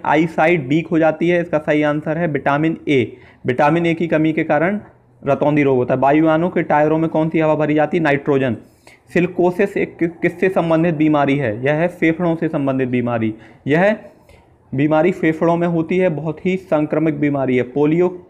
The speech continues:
का कारण क्या है? विषाणु। पोलियो विषाणु से होता है। विटामिन सी कच्चे एवं ताजे फलों में होता है। विश्व कंप्यूटर साक्षरता दिवस, कंप्यूटर लिटरेसी डे,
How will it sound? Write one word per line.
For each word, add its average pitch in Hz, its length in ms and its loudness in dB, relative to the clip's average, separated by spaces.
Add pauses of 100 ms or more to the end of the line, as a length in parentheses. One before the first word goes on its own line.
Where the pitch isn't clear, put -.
का - 80 0
कारण 156 320 0
क्या 160 180 0
है? 196 120 -2
विषाणु। 143 440 -2 (360)
पोलियो 165 460 2
विषाणु 160 500 -2
से 165 100 -4
होता 156 280 0
है। 185 240 0 (640)
विटामिन 165 360 2
सी 180 500 -2
कच्चे 165 280 0
एवं 170 180 2
ताजे 160 300 2
फलों 147 260 0
में 143 100 -2
होता 123 320 -4
है। 110 200 -6 (880)
विश्व 135 260 -4
कंप्यूटर 160 380 0
साक्षरता 165 600 -2
दिवस, 143 380 0 (560)
कंप्यूटर 156 380 0
लिटरेसी 165 540 0
डे, 190 400 0